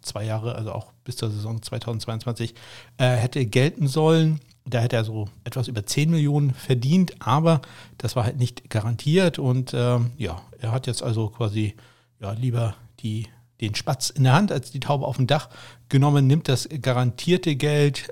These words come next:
Ähm, ich denke, eine, eine gute Entscheidung für beide, ähm, Lager.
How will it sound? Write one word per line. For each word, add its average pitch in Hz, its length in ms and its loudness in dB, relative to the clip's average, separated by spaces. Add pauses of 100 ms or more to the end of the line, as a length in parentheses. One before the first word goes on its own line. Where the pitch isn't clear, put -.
Ähm, 135 480 4 (160)
ich - 100 -16
denke, 117 220 2
eine, 113 160 2
eine 123 180 0
gute 131 200 0
Entscheidung 117 300 -2
für 117 220 -2 (380)
beide, 131 500 4 (220)
ähm, 120 640 0
Lager. 127 560 2